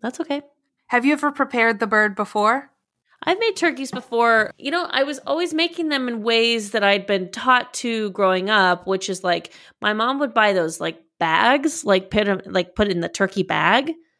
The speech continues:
Speaker 2: Uh-huh.
Speaker 1: to keep it from not drying out. But this year, I'm going with the Ina Garten recipe. And, uh, it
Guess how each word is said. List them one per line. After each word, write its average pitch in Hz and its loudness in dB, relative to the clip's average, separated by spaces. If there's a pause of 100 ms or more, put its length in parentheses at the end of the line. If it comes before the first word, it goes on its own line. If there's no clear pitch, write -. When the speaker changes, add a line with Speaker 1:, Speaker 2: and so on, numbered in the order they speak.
(100)
Speaker 2:
Uh-huh. 202 4
Speaker 1:
to 208 0
keep 226 -2
it 214 -12
from 185 0
not 175 2
drying 185 0
out. 226 0
But 196 -4
this - 0
year, 220 2
I'm 208 0
going 208 2
with 202 -2
the 190 -2
Ina 196 0
Garten 196 0 (260)
recipe. 262 -2 (460)
And, 196 0
uh, 170 4
it - -20